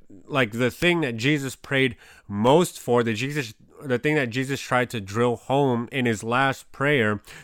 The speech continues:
to his disciples was, like, "God, just as you and I are one in spirit, just as you and I are one in mission, just as you and I are one, uh, in our relationship,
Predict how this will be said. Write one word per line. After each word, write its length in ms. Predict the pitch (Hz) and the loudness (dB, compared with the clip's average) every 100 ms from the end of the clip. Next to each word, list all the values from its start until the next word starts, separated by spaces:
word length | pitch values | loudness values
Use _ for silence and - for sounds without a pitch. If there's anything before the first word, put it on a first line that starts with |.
| _ | _
to 200 | - 180 | 0 4
his 240 | 160 156 135 | 6 4 0
disciples 640 | 127 - 135 147 127 107 | -4 0 2 2 0 -4
was, 120 | 113 | -2
like, 220 | 117 107 - | -4 -4 2
"God, 340 | 123 131 139 - - - _ 107 | 4 6 4 -2 -20 -20 _ -12
just 400 | 101 123 165 160 | -2 4 4 4
as 240 | 151 107 113 | -4 -4 -2
you 140 | 151 | 0
and 120 | 143 | 0
I 300 | 127 131 143 | 4 6 6
are 280 | 147 139 135 | 4 2 2
one 380 | 127 107 107 107 | 2 2 2 0
in 220 | 117 120 | -2 -6
spirit, 480 | 113 - 110 101 107 | -6 -6 -2 -2 -2
just 180 | 117 143 | -6 -6
as 160 | 123 | -4
you 140 | 123 135 | -2 -2
and 160 | 120 - | -2 -2
I 240 | 123 139 | 4 4
are 160 | 147 139 | 6 4
one 260 | 127 127 127 | 4 4 2
in 260 | 117 123 | -2 -2
mission, 380 | 113 107 - 110 | -2 -2 -4 -6
just 160 | 113 110 | -6 -6
as 160 | 101 | -4
you 140 | 120 120 | -2 -2
and 100 | 110 | 0
I 240 | 123 139 | 2 4
are 160 | 143 135 | 4 2
one, 440 | 117 117 117 117 - - - - _ _ | 2 2 2 -2 -8 -20 -20 -20 _ _
uh, 260 | 127 113 120 | 0 0 0
in 160 | 147 139 | -2 -2
our 300 | 127 131 139 | 2 6 6
relationship, 760 | 127 120 139 - 110 - 123 | 6 4 2 0 -6 -6 -8